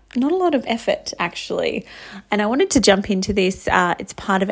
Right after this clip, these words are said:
our theme for the mo-, for the month. <clears throat> And we're talking about our environment, our space, and how we can declutter and,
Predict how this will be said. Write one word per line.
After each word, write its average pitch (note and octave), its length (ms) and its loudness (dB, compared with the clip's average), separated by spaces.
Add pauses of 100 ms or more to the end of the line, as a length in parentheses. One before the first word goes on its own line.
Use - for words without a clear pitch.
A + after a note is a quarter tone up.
our - 100 0
theme A3 680 2
for A3 120 -8
the A#3 100 -2
mo-, G#3 360 0
for - 120 0
the G#3 100 6
month. G#3+ 480 4 (600)
<clears throat> - 0 -
And A#3+ 420 4
we're A#3 100 4
talking B3 440 2
about F3+ 840 0 (460)
our F#3+ 140 2
environment, F#3 720 0
our F#3 120 -4
space, - 640 -2
and F#3 100 -4
how F#3+ 160 -4
we G3 120 -2
can G3 180 -4
declutter F#3+ 680 -2
and, F3+ 280 -4